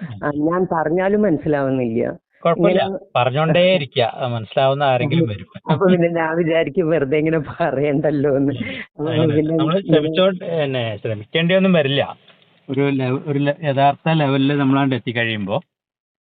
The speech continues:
Speaker 1: ആ, നമ്മളിലേക്ക് വരും. അല്ലേ?
Speaker 2: ആ.
Speaker 1: ആ.
Speaker 2: ആ, അല്ല, അത്, ഉം, എന്റേത് ഞാൻ മെയിൻറ്റെയിൻ ചെയ്യുന്നുണ്ട്. പക്ഷെ വേറെയുള്ളവർക്കും, ഉം,
Speaker 1: ആ.
Speaker 2: കൂടപ്പിറപ്പുകൾക്കാണെങ്കിലും
Speaker 1: ആ, ഓക്കെ, ഓക്കെ.
Speaker 2: അല്ലാതെ
Speaker 1: അത് മനസ്സിലായി,
Speaker 2: മക്കൾക്കാണെങ്കിലും
Speaker 1: അത്
Speaker 2: ഒന്ന്
Speaker 1: മനസ്സിലായി. അത്
Speaker 2: കിട്ടട്ടെ എന്ന് വിചാരിക്കുന്നു.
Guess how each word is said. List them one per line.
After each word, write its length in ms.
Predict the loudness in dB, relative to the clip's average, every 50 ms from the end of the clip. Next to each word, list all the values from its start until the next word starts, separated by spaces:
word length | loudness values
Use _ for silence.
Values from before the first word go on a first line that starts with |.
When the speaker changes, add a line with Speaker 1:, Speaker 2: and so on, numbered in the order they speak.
| _ _
Speaker 1:
ആ, 300 | -6 -4 -4 -2 -4 -4
നമ്മളിലേക്ക് 600 | -6 -8 -8 -6 -6 -4 -4 -2 -4 -4 -4 -6 -8
വരും. 280 | -8 -8 -10 -12 -14 -18 _ _ _ _ _ _ _ _ _ -16 _
അല്ലേ? 140 | -4 -2 0
Speaker 2:
ആ. 220 | 0 0 0 -2 -4 -8 -18 _ _ -10
Speaker 1:
ആ. 100 | -10 -10 -10 _ _ _ _ _ -6
Speaker 2:
ആ, 220 | -4 -4 -2 0
അല്ല, 240 | 0 0 2 2 2 2 2 0 0 0
അത്, 440 | 0 -4 -4 -2 -2 0 0 0 0 0
ഉം, 360 | -2 -2 0 -2 -2 -2 -4 -8 _ _ _ _ -2
എന്റേത് 520 | 0 2 2 4 4 4 4 4 2 2
ഞാൻ 240 | 2 2 2 2 2
മെയിൻറ്റെയിൻ 360 | 2 2 2 2 2 2 2
ചെയ്യുന്നുണ്ട്. 480 | 2 2 2 2 2 2 2 2 2 2
പക്ഷെ 220 | 0 2 0 2
വേറെയുള്ളവർക്കും, 880 | 2 2 2 0 0 0 0 0 2 2 0 0 -2 -2 -4 -4 -4 -4 -8 -20 -20 -20 -14 _ 0
ഉം, 120 | 2 2
Speaker 1:
ആ. 200 | 4 4 2 0 0 -4
Speaker 2:
കൂടപ്പിറപ്പുകൾക്കാണെങ്കിലും 1400 | -6 -6 -6 -8 -4 -2 -2 -2 0 0 0 2 2 2 2 0 0 0 0 0 0 0 0 0 0 0 0 -2
Speaker 1:
ആ, 40 |
ഓക്കെ, 180 | -4 -6 -8 -10
ഓക്കെ. 180 | -8 -2 -2 0
Speaker 2:
അല്ലാതെ 360 | 0 0 -2 -2 -2 -2 -2
Speaker 1:
അത് 60 | -2
മനസ്സിലായി, 280 | -2 0 0 0 2 2
Speaker 2:
മക്കൾക്കാണെങ്കിലും 600 | 2 2 2 2 0 0 0 -2 -2 0 0 0
Speaker 1:
അത് 80 | 0
Speaker 2:
ഒന്ന് 180 | 0 0 2 2
Speaker 1:
മനസ്സിലായി. 520 | 2 0 0 -2 -4 -4 -4 -2 0 0
അത് 100 | 0 2
Speaker 2:
കിട്ടട്ടെ 240 | 4 4 4 4 4
എന്ന് 160 | 4 4 2
വിചാരിക്കുന്നു. 920 | 2 2 2 2 2 0 0 -4 -6 -8 -8 -8 -8 _ _ _ -4 -4